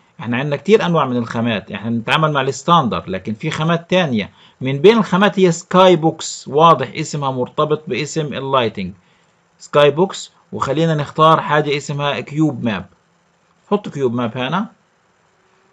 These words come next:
اه، اذا صار في عندي خامه، امسك الصوره تبعتنا، وين الصوره تبعتنا راحت؟ هيها، هذه والله مش هي، هي فيش الا غير، تهيألي. امسكها وحط لي اياها.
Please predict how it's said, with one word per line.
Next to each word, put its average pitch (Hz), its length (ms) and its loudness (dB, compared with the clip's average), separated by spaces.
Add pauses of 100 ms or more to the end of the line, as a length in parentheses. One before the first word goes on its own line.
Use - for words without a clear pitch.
اه، 123 160 0
اذا 135 160 0
صار 180 200 2
في 185 180 4
عندي 185 220 2
خامه، 131 460 2 (680)
امسك 190 340 4
الصوره 180 360 4
تبعتنا، 151 520 0
وين 147 240 -2
الصوره 131 280 -4
تبعتنا 123 380 -2
راحت؟ 156 420 0 (800)
هيها، 143 360 2 (420)
هذه 107 240 -2
والله 117 160 0
مش 110 220 -8
هي، 104 220 -4 (680)
هي 110 180 0
فيش - 240 -10
الا 98 200 -4
غير، 92 320 -8 (160)
تهيألي. - 400 -16 (400)
امسكها 175 640 0 (460)
وحط 170 1700 0
لي 156 140 -2
اياها. 104 300 -2